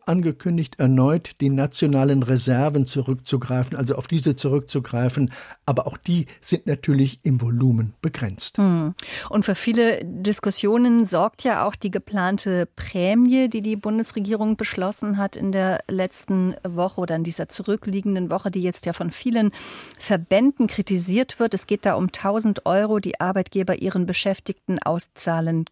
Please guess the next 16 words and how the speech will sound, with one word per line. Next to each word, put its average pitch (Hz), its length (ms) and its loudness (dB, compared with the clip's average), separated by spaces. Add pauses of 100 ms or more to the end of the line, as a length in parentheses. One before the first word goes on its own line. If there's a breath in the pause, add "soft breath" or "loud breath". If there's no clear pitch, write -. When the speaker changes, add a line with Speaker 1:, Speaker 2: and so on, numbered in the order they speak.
Speaker 2:
können, 190 400 4 (380 loud breath)
so - 120 -8
der 160 140 -2
Plan 156 320 0
der 151 80 0
Bundesregierung. 143 880 -4 (260 loud breath)
Wie 220 100 0
berechtigt 214 600 0
ist - 240 -2
denn 254 120 4
die 185 60 -2
Kritik - 380 -8
an 151 120 -2
diesem 147 220 -4
Plan? 143 380 -10 (1300 loud breath)
Speaker 1:
Naja, 143 360 4